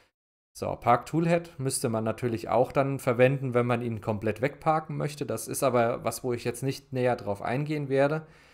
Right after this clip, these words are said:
denn das muss sich jeder selber so einstellen, wie er es möchte. Das ist dann einmal die Parkposition, die Geschwindigkeit, wo er damit hinfährt,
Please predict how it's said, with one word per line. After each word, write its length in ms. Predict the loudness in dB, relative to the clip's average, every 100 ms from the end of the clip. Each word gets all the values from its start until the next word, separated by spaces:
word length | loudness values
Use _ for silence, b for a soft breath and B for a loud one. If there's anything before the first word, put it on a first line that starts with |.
| B B -2
denn 100 | 2
das 240 | 2 2
muss 180 | -2 -2
sich 200 | -6 -4
jeder 260 | 0 2 2
selber 360 | 2 4 2
so 180 | 0 -2
einstellen, 540 | -2 -4 -4 -4 -2
wie 100 | -2
er 40 | -4
es 120 | -6
möchte. 380 | -12 -12 -14 -8
Das 180 | -8 -8
ist 140 | -4
dann 120 | -2
einmal 260 | 0 0 0
die 100 | -2
Parkposition, 1000 | 2 0 0 -8 -8 -8 -2 -2 -2 -6 b b b b -10
die 80 | -2
Geschwindigkeit, 800 | -2 0 -2 -2 0 0 0 -2
wo 120 | -4
er 60 | -2
damit 260 | -4 -4
hinfährt, 600 | -4 -4 -2 -2 -2 -6